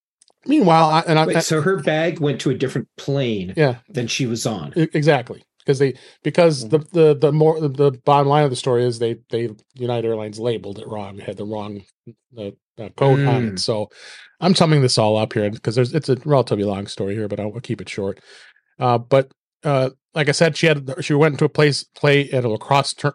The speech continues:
Speaker 1: uh, tournament. She was, had been in Baltimore. She went from Denver to Baltimore and then flew back to Denver. And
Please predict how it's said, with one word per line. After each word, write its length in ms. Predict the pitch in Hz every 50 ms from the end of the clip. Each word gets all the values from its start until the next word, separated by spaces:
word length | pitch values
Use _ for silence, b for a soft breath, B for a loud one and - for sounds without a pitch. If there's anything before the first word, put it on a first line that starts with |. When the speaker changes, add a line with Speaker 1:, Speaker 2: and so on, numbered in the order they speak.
| -
Speaker 1:
uh, 160 | 147 127 120
tournament. 460 | 120 120 - 131 131 131 131 123 117 -
She 220 | - - 120 110
was, 360 | 110 113 107 104 - - - - _ _ _ _
had 300 | - - - 123 110 104
been 140 | 110 151 160
in 160 | 156 139 131
Baltimore. 500 | 113 135 123 131 147 143 135 127 131 131
She 100 | 131 -
went 120 | 131 117 120
from 120 | - 113
Denver 280 | 110 113 120 120 123 120
to 80 | 110
Baltimore 400 | 107 113 110 107 98 104 110 120
and 180 | 131 131 120 101
then 200 | 101 101 101 104 - _ _ _ 104 _ _ _
flew 260 | - - - - 110 101
back 280 | - 101 101 113 -
to 80 | - -
Denver. 400 | - 110 117 104 95 95 113 B B B B B B B B B B B _
And 300 | - 110 104 107 101